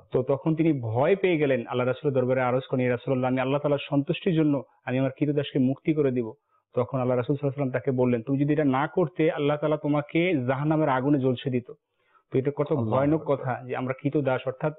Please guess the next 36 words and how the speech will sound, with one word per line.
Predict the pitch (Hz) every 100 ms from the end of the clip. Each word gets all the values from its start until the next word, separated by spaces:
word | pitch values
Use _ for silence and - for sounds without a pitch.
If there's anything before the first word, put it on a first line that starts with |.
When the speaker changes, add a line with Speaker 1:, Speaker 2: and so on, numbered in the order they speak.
| -
Speaker 1:
অধীনস্থ। | 156 175 170 - 147 - _ _ _ _
আগে | 131 123 151 156 _
পূর্বে | 160 156 156
আইএমএ | 139 139 147 151
জাহিলিয়াতের | 127 127 143 151 143
যুগে | 127 127 139 139 _ _ 127
মালিক | 120 123 127 147 143
আর | 131
অধীনস্থর | 127 147 143 160 160 - -
একটা | 135 135
সম্পর্ক | - 143 160
ছিল, | 151
সেটা | 143
ছিল | 143 143
প্রভু | 156 - 170 160 180
আর | 165
দাসত্বের | 135 139 156 - 165
সম্পর্ক। | - 123 127 117 117 - _ _ _ _
তো | 120 -
এখন | 151 180
আলহামদুলিল্লাহ | 143 135 160 151 151 131 113
আল্লাহ | 147 135
রাসূলের | 131 131 165 160 139 -
দয়ার | 143 131 139 147 135 -
Speaker 2:
সেই | 147
দাস | 113
দাসীর | 131 143 120
Speaker 1:
পরশে | 151 175 151
Speaker 2:
যুগ | 143 156
Speaker 1:
দাস | 151 170
Speaker 2:
এখন |
Speaker 1:
দাসীর | 156 160
যুগ | 151 160
Speaker 2:
নেই। |
Speaker 1:
আর | 165 160
নেই। | 151 160 151